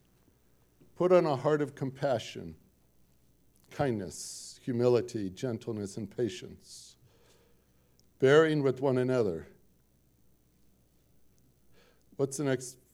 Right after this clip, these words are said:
four words? You see 'em. You're looking right at 'em. "And forgiving each other,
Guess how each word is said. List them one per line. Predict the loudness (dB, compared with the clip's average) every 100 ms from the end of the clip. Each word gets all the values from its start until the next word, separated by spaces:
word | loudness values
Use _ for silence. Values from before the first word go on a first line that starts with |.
| _ _ -2
four | 0 2
words? | 0 -4 -6 -14 -20 -20 -20 -20 -20 _ _ -20 _ _ _ _ _ _ _ _ _ _ _ _ _ _ _ _ _ _ _ _ _ _ _ _
You | -12
see | -4 0
'em. | 2 0 -6 -2
You're | -2
looking | 0 -4 -2
right | 2 4
at | 4 2
'em. | 0 -6 -14 _ -20 -20 _ _ _ _ _ _ _ _ _ -20 _ -20 -20 _ _ _ -4
"And | -2
forgiving | 0 2 4 4 2 0
each | -2 -2 -2 -6 -4
other, | -2 0 0 -2 -8